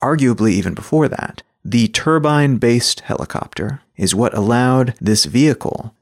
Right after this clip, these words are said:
to become stable, relatively affordable, and reliable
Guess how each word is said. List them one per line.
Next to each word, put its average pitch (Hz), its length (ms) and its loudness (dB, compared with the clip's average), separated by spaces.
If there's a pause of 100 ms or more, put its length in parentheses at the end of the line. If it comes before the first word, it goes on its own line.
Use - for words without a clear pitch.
(100)
to 110 140 0
become 98 640 0 (120)
stable, 139 680 2 (300)
relatively 131 640 2
affordable, - 600 -4 (100)
and 104 280 0
reliable 104 840 0